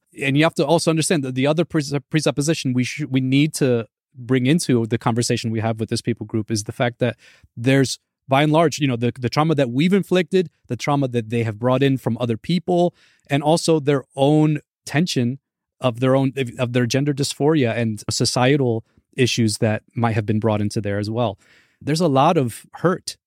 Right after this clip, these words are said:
in that community. I, I think for us to have softer hearts to this community and for us to be graceful and merciful to this community, I think we would be doing a great deal to that community and for the f-, kingdom of God if we would stop making big deals out of things that aren't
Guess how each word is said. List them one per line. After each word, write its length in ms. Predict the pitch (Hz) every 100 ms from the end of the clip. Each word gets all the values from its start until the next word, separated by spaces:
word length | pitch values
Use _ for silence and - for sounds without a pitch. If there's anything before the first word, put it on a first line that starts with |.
| _ -
in 140 | 120
that 120 | 117
community. 500 | - 120 143 123 101 -
I, 260 | 120 135 120
I 180 | - 127
think 300 | - 151 - -
for 160 | 135
us 120 | 139 -
to 80 |
have 120 | 151 135
softer 440 | - 139 - 135
hearts 400 | - 127 - -
to 120 | -
this 160 | 131 139
community 600 | 135 131 131 135 151 160 _ _ _ _ _ _ _
and 300 | 131 120 113 - - -
for 100 | 127
us 100 | 123
to 80 | 123
be 80 | 117
graceful 640 | 117 123 135 - 139 131
and 160 | 110
merciful 420 | 110 120 - 127 127
to 100 | 131
this 160 | 127
community, 500 | - 127 127 127 131 - _
I 80 | 127
think 240 | 131 127 120
we 140 | 123
would 180 | 123 110
be 100 | 117
doing 240 | 117 117
a 80 | 110
great 380 | 101 117 117 110
deal 400 | 113 110 104 110 _ _ _ _ _ -
to 200 | - 165
that 160 | 123
community 520 | - 113 107 107 107 117 _ _ _
and 300 | 135 147 135
for 200 | - 131
the 80 | 107
f-, 140 | 104 -
kingdom 260 | - 110 101
of 100 | 98
God 320 | 104 98 98 - _
if 220 | 120 -
we 180 | 117 107
would 300 | 104 101 -
stop 240 | - - 131
making 280 | 127 131 117
big 200 | 117 110
deals 280 | 117 107
out 120 | 107 107
of 80 |
things 220 | 101 110 104
that 120 | 101
aren't 200 | 104